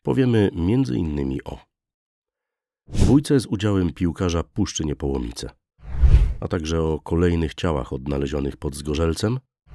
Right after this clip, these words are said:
zatrzymaniu sprawców egzekucji Hiszpana z dwa tysiące drugiego roku, ujęciu Patryka M, pseudonim Pcheła, do sprawy zabójstwa,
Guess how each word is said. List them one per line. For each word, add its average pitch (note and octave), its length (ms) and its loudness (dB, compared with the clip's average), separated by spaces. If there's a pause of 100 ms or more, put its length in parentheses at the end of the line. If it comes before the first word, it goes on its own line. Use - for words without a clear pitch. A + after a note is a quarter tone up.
(580)
zatrzymaniu A#2+ 540 2
sprawców A2+ 520 -2
egzekucji F#2 600 -2
Hiszpana D#2+ 600 -4
z B1 60 -10
dwa C#2+ 180 -2
tysiące D2 440 -4
drugiego C#2+ 380 -4
roku, D#2+ 320 -2 (960)
ujęciu F#2+ 440 4
Patryka F2 440 -2
M, D#2+ 340 -2
pseudonim C2+ 520 -4
Pcheła, C#2+ 420 -4
do C2 120 -12
sprawy C2+ 340 -6
zabójstwa, E2 580 -4